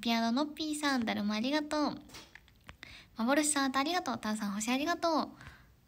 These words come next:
えー、だるまもありがとう。エビサマさん、だるまありがとう。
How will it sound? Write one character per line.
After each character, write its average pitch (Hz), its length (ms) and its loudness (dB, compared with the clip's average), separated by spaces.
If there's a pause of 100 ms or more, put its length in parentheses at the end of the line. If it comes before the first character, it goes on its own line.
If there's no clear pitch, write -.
(380)
え 214 220 -4
ー、 208 60 -6
だ 214 120 0
る 220 80 4
ま 226 100 6
も 214 80 4
あ 220 60 4
り 254 80 0
が 330 100 6
と 285 180 2
う。 - 120 -10
エ 208 100 -4
ビ 202 60 -4
サ - 180 -2
マ 208 100 0
さ 214 140 -2
ん、 202 60 0
だ 208 80 -2
る 208 80 -2
ま 214 100 2
あ 220 60 2
り 247 120 2
が 294 120 4
と 311 380 4
う。 - 40 -6